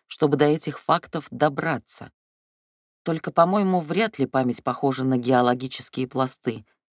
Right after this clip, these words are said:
Мне, например, куда ближе определение памяти, данное святым Августином. Бесконечно расширяющееся пространство.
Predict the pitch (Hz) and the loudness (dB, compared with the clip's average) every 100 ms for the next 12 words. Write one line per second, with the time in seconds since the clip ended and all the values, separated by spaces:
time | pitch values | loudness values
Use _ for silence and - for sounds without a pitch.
0 | _ _ - 151 156 147 143 147 143 147 | _ _ -4 0 0 0 -2 -2 0 2
1 | 147 139 156 160 139 135 135 143 143 147 | 2 2 0 0 0 0 0 0 2 2
2 | 147 - 196 214 131 - 113 - - _ | 0 0 0 2 0 0 -4 -4 -16 _
3 | - 151 175 165 165 151 - - 151 - | 2 4 4 2 0 -2 -8 -6 -4 0
4 | 170 151 139 165 - - 170 104 92 _ | 2 0 -2 -6 -6 -2 0 0 -6 _
5 | _ _ _ _ _ _ _ _ _ - | _ _ _ _ _ _ _ _ _ -10
6 | 117 - 113 113 151 - - 190 156 - | -10 -6 -6 -2 -4 -2 -4 -2 -2 -4
7 | - 117 117 131 135 - 131 127 - 123 | 0 2 4 2 0 -4 -4 -6 -6 -8
8 | - 127 - - 120 101 - - - | -4 -4 -4 -2 0 -2 -6 -14 -16